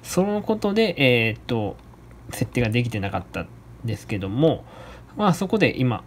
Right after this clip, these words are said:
こうやって、えー、撮影すると、えー、の選択をすると、四ケーが、はい、出てきました。ここにですね。はい。このようにして、えー、四ケーで、えー、設定をすることができますので、ぜひ、あのー、僕もね、初めちょっと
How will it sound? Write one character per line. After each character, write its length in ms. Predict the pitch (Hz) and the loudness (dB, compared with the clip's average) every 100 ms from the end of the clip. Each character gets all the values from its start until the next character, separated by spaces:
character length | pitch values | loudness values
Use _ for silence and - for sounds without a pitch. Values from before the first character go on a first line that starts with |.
| - | -6
こ 220 | - 139 135 | 0 2 2
う 40 | |
や 60 | 143 | 0
っ 40 | |
て、 380 | - - 190 - | -4 -2 0 0
え 300 | 131 127 123 | 2 4 4
ー、 40 | 120 | 2
撮 180 | 123 | 0
影 140 | - 117 | 0 0
す 100 | 120 | 0
る 100 | 127 | -2
と、 280 | 202 208 - - - | 2 0 -2 -18 -16
え 100 | - - - - - - | -16 -16 -20 -20 -14 -4
ー、 40 | |
の 200 | 139 123 | -2 -2
選 300 | - 135 131 | -2 -2 -2
択 340 | 127 120 - 120 | -2 -4 -2 -2
を 80 | |
す 160 | 117 127 | -2 -2
る 140 | 127 | -4
と、 280 | 120 196 196 - | 0 0 2 4
四 340 | 135 135 139 | 4 4 2
ケ 220 | - 139 | 2 4
ー 40 | 123 | 4
が、 140 | 160 | 2
は 120 | - | 2
い、 100 | 135 - - - | -2 -4 -8 -2
出 100 | 120 | 0
て 80 | 98 | -2
き 140 | 101 | -6
ま 120 | 87 | -6
し 120 | - | -6
た。 160 | - - - - - | -6 -8 -8 -18 -14
こ 120 | - | -10
こ 80 | 82 | -10
に 60 | |
で 140 | - - | -10 -12
す 100 | - | -10
ね。 200 | 110 - - - - - - - - - | -8 -10 -14 -20 -20 -20 -20 -20 -20 -6
は 100 | - | 0
い。 120 | 165 - - - | 0 0 -16 -6
こ 140 | - 220 | 2 4
の 80 | 233 | 4
よ 80 | |
う 40 | 214 | 4
に 100 | 175 | 4
し 100 | - | 4
て、 460 | 214 151 160 156 | 4 6 6 6
え 0 | |
ー、 40 | 156 | 6
四 240 | 135 131 | 4 2
ケ 280 | 127 143 110 | 2 2 2
ー 60 | 110 | 2
で、 480 | 190 156 139 127 | 0 2 2 2
え 20 | 120 | 0
ー、 20 | |
設 240 | - 117 | -2 -4
定 240 | - - 120 | -4 -2 0
を 80 | 127 | 0
す 140 | - | -2
る 100 | 117 | -2
こ 100 | 123 | -2
と 100 | 123 | -2
が 100 | 110 | 0
で 100 | 120 | -2
き 140 | - | 0
ま 100 | 139 | 0
す 140 | 131 117 | 0 0
の 80 | 120 | 2
で、 200 | 123 107 | 2 0
ぜ 140 | 180 190 | 0 0
ひ、 120 | 107 | 2
あ 120 | 117 | 2
の 1160 | 117 117 117 113 113 113 110 107 107 104 110 123 | 2 0 0 -2 -2 -2 -4 -4 -6 -6 -6 0
ー、 20 | |
僕 220 | 139 147 | 2 4
も 100 | 156 | 4
ね、 200 | 110 90 104 | 2 0 -2
初 220 | 131 131 | 0 0
め 100 | 127 | 0
ち 80 | 127 | -2
ょ 20 | |
っ 40 | |
と 200 | 123 98 | -4 -6